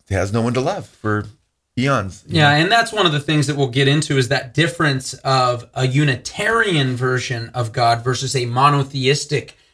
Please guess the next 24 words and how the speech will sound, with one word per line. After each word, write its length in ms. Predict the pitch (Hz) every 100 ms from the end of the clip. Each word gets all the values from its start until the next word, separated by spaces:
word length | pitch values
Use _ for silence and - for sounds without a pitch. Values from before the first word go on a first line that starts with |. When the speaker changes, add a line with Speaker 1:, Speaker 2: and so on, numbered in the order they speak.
| _
Speaker 2:
version 560 | 147 139 156 151 151 143
of 200 | 131 117
God, 300 | 131 123 120
which 440 | 127 160 156 - -
is 360 | 180 185 165 143
the 100 | 147
triune 560 | - 156 156 151 143
Godhead. 460 | 135 143 151 131 120
Because 360 | 135 160 - - _
what 200 | - 180
we 140 | 160 233
have 280 | 247 247 233
to 80 | 147
do 560 | 123 170 262 175 117 - _ _ _ _
is, 380 | 170 170 165 -
it's 160 | 160 185
one 160 | 262
thing 200 | 269 202
to 80 | 165
use 260 | 156 185 151
these 180 | 165
terminologies, 520 | - 156 151 175 143 143
"Oh, 320 | 233 262 233
tr-, 260 | 180 -